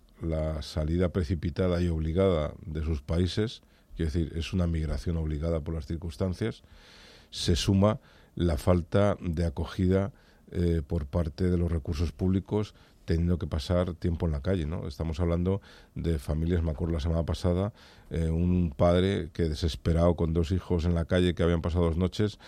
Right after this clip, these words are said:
eh, nos decía, "Es que esto es como una cárcel, ¿no? He metido a mis hijos en una cárcel porque salí huyendo de la violencia en una zona de Colombia y resulta que llego aquí y me encuentro con mis dos criaturas, eh, en la calle sin posibilidades de salir".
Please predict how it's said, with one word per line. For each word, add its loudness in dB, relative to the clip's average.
eh, -2
nos 4
decía, 2
"Es -4
que 2
esto -2
es -4
como 0
una 2
cárcel, -4
¿no? -4
He -2
metido 2
a 4
mis -4
hijos -2
en -2
una -4
cárcel -4
porque -6
salí 2
huyendo 2
de 0
la 2
violencia 2
en 2
una 0
zona 2
de 2
Colombia 2
y 0
resulta 0
que -2
llego 2
aquí -2
y -2
me 2
encuentro 0
con 0
mis 0
dos -2
criaturas, 0
eh, -4
en 0
la 2
calle 0
sin -2
posibilidades 0
de -4
salir". -2